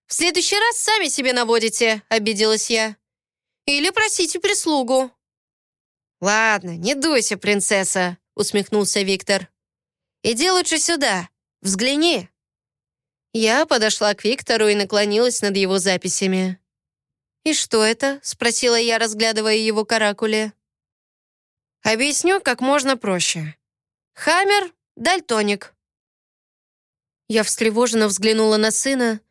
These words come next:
чувствуя, как болезненно сжимается сердце. «Ты в этом уверен?» «Абсолютно», уверенно произнес Виктор. «Строение глазного яблока у Хаммера схоже с человеческим,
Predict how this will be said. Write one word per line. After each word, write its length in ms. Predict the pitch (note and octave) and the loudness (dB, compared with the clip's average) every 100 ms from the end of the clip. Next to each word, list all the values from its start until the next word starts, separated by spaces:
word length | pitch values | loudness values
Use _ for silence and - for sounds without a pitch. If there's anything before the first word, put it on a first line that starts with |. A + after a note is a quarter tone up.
| _ _ _ | _ _ _
чувствуя, 540 | - D4 C#4 - A3+ G#3+ | -4 -2 -4 0 -2 0
как 240 | - A3 | -4 -4
болезненно 680 | G#3 A#3+ B3 C4+ B3+ A#3+ A#3 | -2 0 0 -2 0 0 0
сжимается 600 | A3+ B3 B3 B3 B3 C4+ | 0 0 2 2 0 -4
сердце. 760 | - C4+ A3+ - - A3 G#3 _ _ _ _ _ _ _ | -2 -2 -2 -4 -2 -2 -4 _ _ _ _ _ _ _
«Ты 140 | A#3+ | -2
в 60 | A3+ | -2
этом 240 | A3+ B3 | -2 -2
уверен?» 520 | C4 D#4 D#4+ B3 A3 _ _ _ _ _ _ _ _ _ _ - | 0 0 0 -2 -6 _ _ _ _ _ _ _ _ _ _ -2
«Абсолютно», 1040 | C4 C#4+ - C#4 C4 A#3 G#3+ G#3 G3 F#3 _ _ _ | 0 0 0 0 2 0 0 -2 0 -4 _ _ _
уверенно 520 | G#3 G#3 G#3 G3+ G3+ G3 | 0 2 2 0 -2 0
произнес 500 | G#3 G3+ G#3 G#3 G3+ | 0 0 0 0 -2
Виктор. 440 | G3+ - G3+ F#3 _ _ _ _ _ _ _ _ _ _ - | -4 0 -2 -2 _ _ _ _ _ _ _ _ _ _ -6
«Строение 760 | - - G#3+ A3+ C4 B3 G#3 | -4 0 2 2 2 2 0
глазного 440 | G3+ A3+ A3 A#3 A3+ | 2 0 2 0 2
яблока 500 | A#3 A3 A3+ A3+ B3+ | 2 0 -2 2 2
у 100 | B3+ | 2
Хаммера 500 | - E4 D4 C4 A#3 | 2 2 2 0 0
схоже 400 | - E4+ D#4+ D4+ | 0 0 0 0
с 100 | - | -2
человеческим, 1040 | D#4+ E4 E4+ B3+ - F#3+ - F3+ E3 D#3+ | 0 0 0 -2 -2 -6 -4 -4 -4 -6